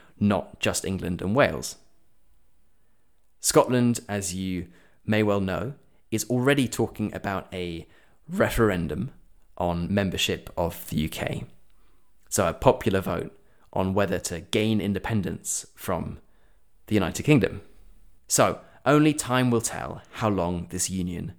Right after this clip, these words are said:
manages to last for. In any case, as of February two thousand twenty, this is still the difference between Great Britain, the United Kingdom,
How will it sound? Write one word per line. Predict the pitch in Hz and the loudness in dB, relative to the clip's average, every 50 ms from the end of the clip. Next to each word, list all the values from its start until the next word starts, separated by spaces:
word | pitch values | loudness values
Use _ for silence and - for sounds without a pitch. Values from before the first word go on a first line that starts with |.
| - _ | -14 _
manages | - 104 95 90 87 87 - 95 90 - | -4 -4 -2 -2 -4 -6 -6 -6 -6 -6
to | - - 110 | -2 2 4
last | 110 95 - - - | 4 4 2 0 -4
for. | - - - - - - - - - - - - - - - - - - - - - - - - - - _ _ - - - | -6 -6 -6 -8 -12 -18 -20 -20 -20 -20 -20 -20 -20 -20 -20 -20 -20 -20 -20 -20 -20 -20 -20 -20 -20 -20 _ _ -20 -8 -2
In | - 147 | -2 0
any | 123 143 170 175 165 | 2 6 6 6 6
case, | 170 135 110 101 101 - - - - - - - - - - - - | 4 2 0 0 0 0 0 -2 -2 -6 -14 -20 -20 -20 -20 -10 -2
as | - 131 143 135 127 - | 2 4 4 4 4 4
of | 113 117 113 104 - - - | 4 2 2 2 0 -8 -14
February | - - 151 143 - 139 131 127 127 117 | 2 4 4 4 6 4 4 4 4 2
two | - - | 0 -2
thousand | - 117 117 104 98 95 98 | 0 0 0 0 0 -2 -2
twenty, | - 120 113 107 - - 107 101 101 - - - - - - - | -2 -2 -2 -2 -2 -2 -4 -4 -4 -8 -12 -16 -20 -20 -18 -2
this | - 123 123 - | 0 2 2 2
is | - 95 - - | 0 0 0 2
still | - - - 131 127 120 120 120 - | 2 2 4 6 6 6 6 4 2
the | - 104 107 | -2 -4 -6
difference | - 82 87 - - 85 85 87 - | -6 -6 -8 -8 -8 -8 -6 -6 -8
between | - - - - - - - 78 80 - - - - - - - - | -8 -10 -10 -8 -8 -8 -8 -8 -10 -12 -14 -18 -20 -20 -20 -16 -2
Great | - 117 113 - - | 2 2 2 2 0
Britain, | - - 50 57 - - - - - - - - - | -6 -10 -8 -8 -10 -10 -12 -14 -18 -20 -20 -20 -4
the | - 113 | 2 4
United | 110 95 90 87 - 101 | 4 4 4 2 0 -2
Kingdom, | - - 85 73 73 - 82 95 | -4 -4 -6 -8 -8 -8 -10 -12